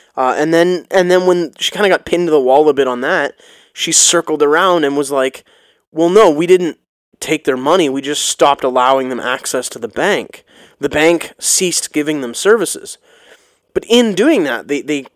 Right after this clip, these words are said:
kept their money. Uh, maybe I'm wrong. Maybe, maybe my understanding is that is my money the bank is holding. That they are not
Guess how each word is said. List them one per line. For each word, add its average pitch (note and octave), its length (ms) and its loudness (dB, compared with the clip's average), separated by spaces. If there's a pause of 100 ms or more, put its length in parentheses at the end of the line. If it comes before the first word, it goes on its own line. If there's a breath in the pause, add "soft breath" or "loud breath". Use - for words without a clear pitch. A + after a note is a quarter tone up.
(260)
kept - 480 -4
their B2+ 160 0
money. B2+ 440 -4 (580 soft breath)
Uh, A2+ 240 0 (280)
maybe F#3+ 440 2
I'm A#3 180 2
wrong. E3 340 0
Maybe, D#3 480 -4
maybe D#3+ 240 0
my E3+ 200 2
understanding D#3 580 0
is B2+ 200 -4 (280 soft breath)
that G3 140 4
is F3 120 2
my F#3 140 2
money F3 340 2
the C#3+ 100 -4
bank D3 300 -4
is C3 200 -6 (120)
holding. E3 680 0 (540 soft breath)
That C#3+ 160 -6
they D3 280 0
are F#3 100 4
not E3+ 220 0